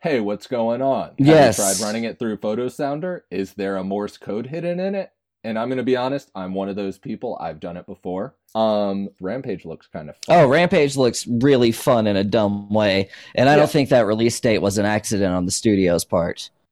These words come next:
Speaker 1: Oh, yeah. For, for reasons. For reasons,
Speaker 2: Yeah,
Speaker 1: right?
Speaker 2: exactly. Yeah, reasons.
Speaker 1: All right. So why don't we start with, on the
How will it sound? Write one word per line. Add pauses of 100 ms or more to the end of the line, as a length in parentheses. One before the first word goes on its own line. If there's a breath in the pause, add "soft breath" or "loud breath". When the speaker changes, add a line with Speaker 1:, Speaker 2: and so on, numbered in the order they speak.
(160)
Speaker 1:
Oh,
yeah. (220)
For,
for
reasons. (220)
For
reasons,
Speaker 2:
Yeah,
Speaker 1:
right?
Speaker 2:
exactly. (140)
Yeah,
reasons. (160)
Speaker 1:
All
right.
So
why
don't
we
start
with,
on
the